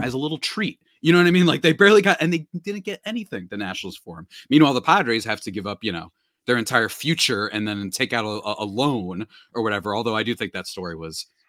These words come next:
uh, e-, exaggerated just a tiny bit, because I think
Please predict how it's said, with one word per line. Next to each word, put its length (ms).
uh, 180
e-, 120
exaggerated 460
just 160
a 40
tiny 300
bit, 280
because 240
I 60
think 180